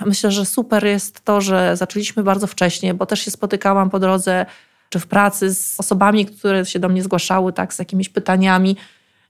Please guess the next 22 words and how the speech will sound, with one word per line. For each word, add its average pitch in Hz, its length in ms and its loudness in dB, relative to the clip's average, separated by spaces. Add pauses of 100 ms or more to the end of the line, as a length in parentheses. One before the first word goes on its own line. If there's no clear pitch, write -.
gdzie 190 520 0
pojawiało 196 480 4
się 196 160 -2
jakieś 196 260 -2
podejrzenie, 202 800 2
że 190 160 0
może 196 400 2
u 175 220 -4
ich 165 180 -8
dziecka 185 500 -2
też 180 260 -4
coś 170 360 -4
być - 220 -8
na 165 140 0
rzeczy, 233 480 0 (480)
ale 190 140 -2
to 214 80 -2
dziecko 214 260 0
już 180 120 -2
chodzi 196 180 0
do 190 120 0
szkoły. 185 560 2